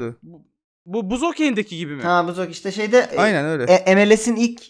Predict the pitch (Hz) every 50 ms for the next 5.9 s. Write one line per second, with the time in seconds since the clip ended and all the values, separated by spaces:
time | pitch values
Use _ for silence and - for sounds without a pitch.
0 | _ _ - - - - 147 170 175 151 160 175 185 180 180 180 185 185 185 190
1 | 208 233 285 285 269 269 262 240 214 175 160 147 143 143 - 139 135 - 147 139
2 | 135 135 135 131 127 131 123 127 127 127 127 131 139 135 - _ _ _ _ _
3 | _ _ _ _ _ _ _ - 135 135 135 147 147 143 143 - 151 - - 147
4 | 147 - 220 226 240 - 143 135 139 139 135 135 139 139 - - - - - _
5 | _ _ _ _ _ _ _ - - - 170 151 - - 131 135 139 -